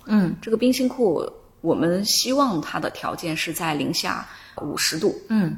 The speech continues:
Speaker 2: 呃，非常理想的话就是零下七十度。
Speaker 1: 嗯。
Speaker 2: 呃，甚至还可以有一些加压，就是让它这个冰心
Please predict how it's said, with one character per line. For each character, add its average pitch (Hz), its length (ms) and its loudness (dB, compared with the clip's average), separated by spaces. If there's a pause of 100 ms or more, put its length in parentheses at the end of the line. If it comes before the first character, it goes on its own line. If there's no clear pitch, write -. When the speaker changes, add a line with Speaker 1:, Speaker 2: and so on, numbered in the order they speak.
(360)
Speaker 2:
呃， 175 260 -6
非 214 160 2
常 175 460 0
理 190 120 -2
想 - 160 0
的 - 40 -16
话 170 160 -10
就 - 140 -10
是 139 300 -6
零 165 200 -4
下 175 200 -4
七 - 180 -8
十 - 160 -6
度。 - 100 -10 (160)
Speaker 1:
嗯。 196 380 -2 (220)
Speaker 2:
呃， - 140 -2
甚 208 160 -2
至 208 80 -2
还 190 220 -2
可 180 180 -2
以 175 60 0
有 - 120 -2
一 165 60 -2
些 175 100 -4
加 180 220 -4
压， 185 320 -6
就 226 140 2
是 226 40 8
让 226 200 4
它 220 120 -2
这 226 120 0
个 208 40 0
冰 220 200 -2
心 233 260 -2